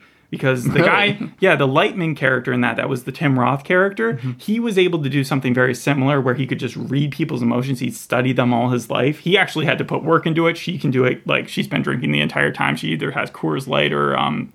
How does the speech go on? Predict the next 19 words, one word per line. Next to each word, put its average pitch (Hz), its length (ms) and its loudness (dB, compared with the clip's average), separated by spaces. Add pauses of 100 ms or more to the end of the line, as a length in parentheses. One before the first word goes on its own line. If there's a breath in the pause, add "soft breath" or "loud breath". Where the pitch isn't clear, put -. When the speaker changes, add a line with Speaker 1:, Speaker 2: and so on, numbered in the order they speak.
(100)
Speaker 1:
or - 180 -6
Heineken 147 540 -2
that - 100 -6
she's - 160 -8
drinking, 143 320 -6
but - 200 0 (260 loud breath)
it, - 420 -2
it, - 20 -16
it's - 360 -4
just 151 160 -4
natural 151 400 -2
for 190 160 -2
her. 208 240 0
For 127 160 -2
him, 165 240 2
he's 143 240 2
had 143 200 -2
to 120 40 -10
train. 147 380 -2